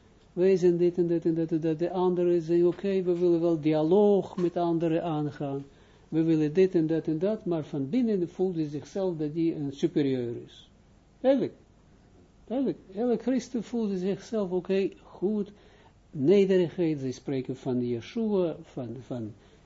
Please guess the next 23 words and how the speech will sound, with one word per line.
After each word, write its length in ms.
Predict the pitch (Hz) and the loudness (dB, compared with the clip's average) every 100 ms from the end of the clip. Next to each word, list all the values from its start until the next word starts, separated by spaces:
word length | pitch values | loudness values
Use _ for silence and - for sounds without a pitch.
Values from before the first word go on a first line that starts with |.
| - | -16
Jezus, 600 | 131 156 175 170 180 151 | -2 4 4 2 -2 -2
et 140 | 135 - | -8 -6
cetera, 440 | 147 135 135 131 | -6 -4 -6 -4
maar 220 | 127 135 | -4 -4
van 220 | - 160 | -4 -2
binnen 260 | 220 277 240 | 2 2 0
voelde 240 | - 208 | -2 -4
hij 80 | 196 | -2
zichzelf 400 | 175 165 226 208 | -4 -4 -4 -2
een 140 | 185 175 | -2 -2
zekere 440 | 233 226 214 202 | -4 -6 -4 -4
identiteit. 1080 | 180 190 190 190 185 - 254 208 - - - _ - _ - | -2 0 0 -2 -4 0 2 2 -2 -10 -20 _ -20 _ -12
En 220 | 165 151 | -6 -2
dat 240 | 254 254 226 | 0 0 0
is 240 | 190 - | -2 -4
tegen 480 | - 240 226 - 220 | 0 2 2 -2 -2
Yeshua. 640 | 220 240 - 285 220 262 - - - | -2 -2 0 0 0 -4 -10 -18 -20
<laughs> 260 | - - - | -20 -18 -4
Begrijp 320 | - 262 202 | -2 -2 -6
je? 120 | 226 | -4
Dat 200 | 180 226 | 2 4
is 200 | 208 165 | 4 2
absoluut 520 | 208 208 - 208 233 | 0 0 0 -2 -2